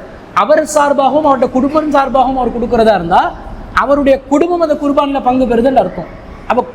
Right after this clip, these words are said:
குடும்பம் குர்பானியில் பங்கு பெறும்போது அந்த குடும்பத்துக்காக வேண்டி அவர் நாற்பதாயிரம் ரூபாவை கலெக்ஷன் பண்ணி கொடுத்தால் தப்பு கிடையாது. முப்பத்தாயிரம் ரூபாய் அவர் கையில வச்சிருக்கிறார், மீதமுள்ள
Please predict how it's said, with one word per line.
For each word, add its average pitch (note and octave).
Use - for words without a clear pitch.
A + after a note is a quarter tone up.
குடும்பம் E4
குர்பானியில் C#4
பங்கு B3
பெறும்போது G3+
அந்த B3+
குடும்பத்துக்காக D4+
வேண்டி C#4
அவர் C4
நாற்பதாயிரம் C4
ரூபாவை C#4+
கலெக்ஷன் C4
பண்ணி C4
கொடுத்தால் A3
தப்பு B3+
கிடையாது. A#3+
முப்பத்தாயிரம் G#3
ரூபாய் D#4
அவர் B3
கையில B3+
வச்சிருக்கிறார், A3
மீதமுள்ள D4